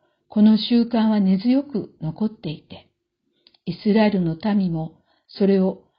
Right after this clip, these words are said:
真似るようになったようです。まだエルサレムに神殿が建築されていない頃には、こう記されています。当時はまだ主の名のための宮、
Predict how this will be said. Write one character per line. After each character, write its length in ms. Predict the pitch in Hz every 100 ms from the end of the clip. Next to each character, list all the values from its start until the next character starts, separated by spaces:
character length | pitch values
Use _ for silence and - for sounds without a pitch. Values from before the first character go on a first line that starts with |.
| _
真 160 | 180 190
似 160 | 254
る 120 | 302 202
よ 140 | 208
う 40 | 180
に 120 | 143
な 120 | 165
っ 100 | -
た 120 | -
よ 160 | 147 143
う 40 |
で 100 | -
す。 300 | 135 - _ _ _ _ _ _ _ _ _ _ _ _
ま 160 | 226 233
だ 160 | 208 196
エ 80 | 202
ル 180 | 226 240
サ 100 | 254
レ 140 | 233
ム 100 | 185
に 140 | 175 156 -
神 160 | 226 220
殿 240 | 220 208
が 240 | 202 202 - _ _ -
建 240 | 233 240
築 300 | 240 240 254
さ 100 | 247
れ 140 | 247 254
て 100 | 262
い 100 | 247
な 140 | 277
い 100 | 277
頃 220 | 285 190
に 160 | 190 151
は、 240 | 151 156 _ _ _ _
こ 200 | - 240
う 40 | 240
記 300 | - 240 240
さ 100 | 247
れ 120 | 226
て 140 | 220 139
い 100 | 151
ま 160 | 147
す。 60 | - - _ _ _ _ _ _ _ _ _ _ _
当 180 | 294 277
時 140 | 240
は 140 | 196 190
ま 180 | 226
だ 160 | 233 214
主 220 | 208 294
の 160 | 269 240
名 160 | 196
の 160 | 202 240
た 140 | 247
め 140 | 247 262
の 140 | 208
宮、 380 | 165 156 170 170